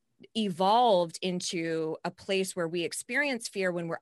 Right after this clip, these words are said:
actually not being threatened. So that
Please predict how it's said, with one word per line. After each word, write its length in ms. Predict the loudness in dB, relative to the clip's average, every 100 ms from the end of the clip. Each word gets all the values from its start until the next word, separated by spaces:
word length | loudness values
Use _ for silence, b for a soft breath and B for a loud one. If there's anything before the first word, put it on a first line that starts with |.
| -2
actually 580 | -2 -2 -4 -4 -2
not 460 | 0 -2 -2 -4 -6
being 200 | -10 -10
threatened. 600 | -12 -8 -6 -8 -12 -18 B B B B B
So 520 | 0 2 4 0 -4 _ _ _ _ -10
that 520 | 0 2 2 -2 -12